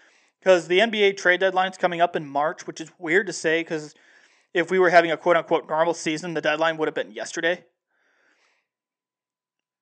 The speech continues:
But the trade deadline's in March, so we have some trade talk, and I've been talking about Lonzo Ball the last couple weeks and how I wouldn't hate it if the Bulls traded for him. Now we have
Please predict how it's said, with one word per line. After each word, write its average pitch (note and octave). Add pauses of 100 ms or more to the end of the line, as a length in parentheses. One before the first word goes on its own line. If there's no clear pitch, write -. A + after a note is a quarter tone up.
(120)
But F3+
the -
trade G#3
deadline's G3
in E3
March, F3
so F#3
we D#3
have E3+
some F#3
trade F3+
talk, F#3+
and E3+
I've D#3+
been D#3+
talking C4
about B3
Lonzo G#3+
Ball F3+
the F#3
last F3
couple E3+
weeks E3+ (540)
and E3
how E3
I D#3
wouldn't F3+
hate -
it G3+ (640)
if F3
the E3+
Bulls E3+
traded E3+
for F3
him. F3 (480)
Now G#3+
we G#3
have F#3